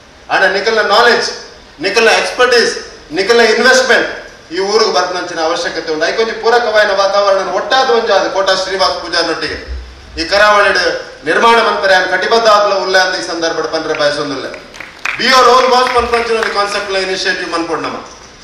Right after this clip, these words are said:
ದಯಪಂಡ ದಕ್ಷಿಣ ಕನ್ನಡ ಜಿಲ್ಲೆ ಮಸ್ತ್ ಜವನೆರೆ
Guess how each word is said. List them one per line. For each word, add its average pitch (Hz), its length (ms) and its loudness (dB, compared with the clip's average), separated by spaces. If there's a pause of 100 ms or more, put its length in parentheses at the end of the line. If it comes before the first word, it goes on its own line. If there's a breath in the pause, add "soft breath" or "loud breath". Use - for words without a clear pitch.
(180)
ದಯಪಂಡ 208 320 2 (560)
ದಕ್ಷಿಣ 175 300 0
ಕನ್ನಡ 202 300 2
ಜಿಲ್ಲೆ 196 440 0
ಮಸ್ತ್ 233 400 -2 (380)
ಜವನೆರೆ 208 380 4